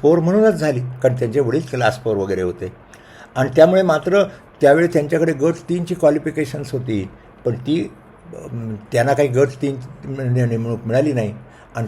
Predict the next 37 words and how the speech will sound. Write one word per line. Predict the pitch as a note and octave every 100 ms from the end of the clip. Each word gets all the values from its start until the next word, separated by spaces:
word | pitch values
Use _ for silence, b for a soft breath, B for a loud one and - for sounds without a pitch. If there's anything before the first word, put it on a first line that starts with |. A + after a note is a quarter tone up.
| -
त्यामुळे | A#2+ C3+ D3+
त्यांच्याबरोबरचे | B2 G#2 G#2+ C3 C3 B2+ C3+ C#3 C3+
जे | B2 A#2
लोक | A2+ A2
आहेत | G#2+ B2
वगैरे | A2+ A2 A#2+
गट | A2+ G#2+ -
तीनमध्ये | B2+ B2+ A#2 A2+
नेमणूक | G#2 G#2 G#2
झाली, | F#2+ B2 E3 - B B -
त्यांना | G2+ B2+ B2+
खूप, | F3 - - - -
अ, | A#2 A2+ - - - - -
प्रमोशन्स | A2+ A2 A#2 A#2+ A#2
वगैरे | G2 G2+ G2
मिळाले. | F#2 F2+ E2+
तर | A2+
याच्यावर | G#2 C3+ C3+
अन्याय | C#3 D3+ E3 E3+
नाही | D#3+ D#3+
का? | E3 - - - B B -
आपल्याला | - A#3+ A#3
अन्याय | F3+ D#3+ G#3
वाटेल | G#3+ D#3+ F3 F3+
हे | F3+
खरं | C#3+ B2
आहे, | D2+ - - - - B B
पण | A#3+
आपली | D3 B2 G#3
जेव्हा | G3+ A3
एकोणीसशे | B2+ D#3 F3+ F#3
नव्याण्णवमध्ये | G#3+ - B2+ C#3 F#3 G3+ E3+ E3+ D#3+
नियुक्ती | B2 B2 - B2+
झाली, | G2 G#2+ F3+ F3+ B - -
त्या | - - -
अनुकंपा | A2 G#2+ C3+ B2 D#3
नियुक्तीचा | C#3+ A2+ A2+ - B2+ D#3+